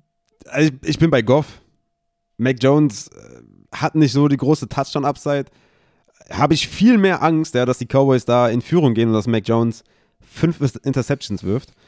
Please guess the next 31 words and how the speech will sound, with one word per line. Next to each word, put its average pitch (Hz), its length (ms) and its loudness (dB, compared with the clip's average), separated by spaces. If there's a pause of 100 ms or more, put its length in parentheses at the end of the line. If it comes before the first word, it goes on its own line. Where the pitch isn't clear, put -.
(240)
Und 117 300 -4
bei 113 120 0
Goff 151 260 0
gegen 127 220 0
Bengals 147 540 0 (260)
könnte, 160 480 -2
also 120 80 -2
ich 117 60 -4
will 139 80 2
jetzt 139 80 0
nicht 123 80 -2
sagen, 139 140 0
dass 98 120 -6
es - 120 -10
close 135 340 0
sein 165 180 -2
wird, 147 100 -2
aber 104 160 -4
es 98 120 -10
könnte, 135 400 0 (340)
ne, 175 320 0
also 123 140 -2
ich 139 60 0
meine, 143 500 0
die, 127 280 -4
die 123 160 -4
Lions 131 280 0
machen's 135 280 0
ja 120 120 0
okay. 135 500 -2 (400)
Goff 127 320 0